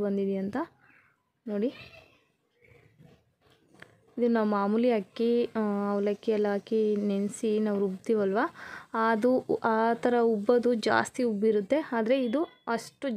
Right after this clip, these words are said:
ಜಾಸ್ತಿ ಉಬ್ಬಲ್ಲ, ಮೀಡಿಯಮಾಗಿ ಉಬ್ಬುತ್ತೆ. ಆದರೆ ದೋಸೆ ಮಾತ್ರ ತುಂಬ ಸಾಫ್ಟಾಗಿ ಬರುತ್ತೆ.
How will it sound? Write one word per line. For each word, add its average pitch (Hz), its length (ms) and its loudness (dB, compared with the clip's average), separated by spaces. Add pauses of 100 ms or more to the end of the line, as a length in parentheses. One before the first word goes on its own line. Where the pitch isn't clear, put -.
ಜಾಸ್ತಿ 226 400 -2
ಉಬ್ಬಲ್ಲ, 220 300 2 (540)
ಮೀಡಿಯಮಾಗಿ 294 520 2
ಉಬ್ಬುತ್ತೆ. 220 340 2 (100)
ಆದರೆ 240 140 2 (100)
ದೋಸೆ 240 340 2
ಮಾತ್ರ 254 180 -2 (160)
ತುಂಬ 311 260 -2 (200)
ಸಾಫ್ಟಾಗಿ 226 640 0
ಬರುತ್ತೆ. 214 320 -2